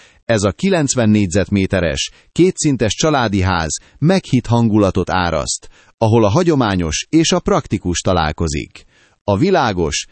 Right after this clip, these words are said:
melegtónosú belső terek és a saját kert igazi kikapcsolódást nyújtanak a Balaton közelségében. Főbb jellemzők: kilencven négyzetméter hasznos lakótér, kettő szinten,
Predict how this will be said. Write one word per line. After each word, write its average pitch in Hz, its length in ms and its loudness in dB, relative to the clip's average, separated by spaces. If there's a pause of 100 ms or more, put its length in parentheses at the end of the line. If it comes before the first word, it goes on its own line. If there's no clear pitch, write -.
(120)
melegtónosú 127 840 0
belső 139 480 0
terek 95 460 -2 (260)
és 92 260 0
a 85 80 0
saját 156 460 0
kert 92 480 -2
igazi 160 400 -2
kikapcsolódást 110 840 -2
nyújtanak 104 560 0 (280)
a 131 140 2
Balaton 131 540 0
közelségében. 76 1300 -4 (380)
Főbb 175 300 2
jellemzők: 90 880 0 (240)
kilencven 135 560 0
négyzetméter 98 760 0
hasznos 113 460 -2
lakótér, 110 680 0 (200)
kettő 165 420 0
szinten, 92 580 0